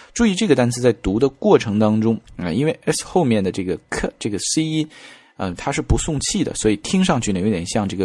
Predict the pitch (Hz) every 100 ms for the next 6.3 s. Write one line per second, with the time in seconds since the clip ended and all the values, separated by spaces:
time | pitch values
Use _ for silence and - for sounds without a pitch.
0 | - - 147 _ - 104 90 90 80 -
1 | 120 82 - - 117 110 - - - 156
2 | 90 62 - - _ _ _ 110 110 -
3 | - 139 92 64 - - 113 117 110 113
4 | 135 110 - - - - 104 - - -
5 | _ _ - - 147 71 - - _ 95
6 | 87 95